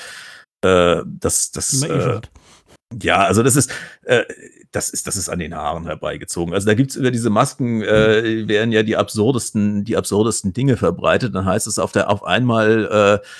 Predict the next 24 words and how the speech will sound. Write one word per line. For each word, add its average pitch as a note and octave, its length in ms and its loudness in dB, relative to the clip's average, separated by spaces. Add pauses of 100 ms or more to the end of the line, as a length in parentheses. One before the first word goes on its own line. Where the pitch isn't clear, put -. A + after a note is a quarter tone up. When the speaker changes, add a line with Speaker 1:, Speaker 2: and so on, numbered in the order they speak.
(320)
Speaker 1:
ja, G2+ 180 4
also G#2+ 240 0
die, G2+ 460 -4
äh, F#2 560 0 (640)
die, G2+ 220 -6
die, F#2+ 320 -8
die G#2 300 -8
Viren C#3+ 440 2
kommen B2+ 220 0
ja A#2 300 6
durch A#2 280 -4
die A2+ 120 -6
Masken B2 400 0
völlig C#3+ 320 2
ungehindert B2+ 600 2
durch B2+ 300 0
und B2 120 -8
die G#2+ 100 -4
halten B2+ 240 2
ja A2 140 2
gar G2+ 200 0
nichts A#2+ 220 -6
auf. C#3+ 340 2 (480)
Ähm, A2+ 540 0